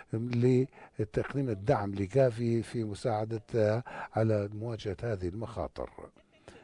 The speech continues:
ومن ناحية النموذجية، رد الفعل الطبيعي أمام هذه المخاطر هو تركيز الجهود لحماية الن-،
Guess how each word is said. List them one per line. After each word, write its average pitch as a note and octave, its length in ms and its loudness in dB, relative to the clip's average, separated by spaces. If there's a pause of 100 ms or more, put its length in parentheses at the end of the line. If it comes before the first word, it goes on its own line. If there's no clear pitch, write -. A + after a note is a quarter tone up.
(160)
ومن D#3 320 4
ناحية D3 640 6
النموذجية، A#2+ 1120 2
رد B2 240 -4
الفعل D3 360 0
الطبيعي C3 500 2
أمام A2+ 220 -4
هذه B2 160 -2
المخاطر G#2+ 580 -2 (320)
هو D#3 100 8
تركيز D3+ 500 4
الجهود A#2+ 500 0
لحماية B2+ 600 2 (120)
الن-، A#2 340 -2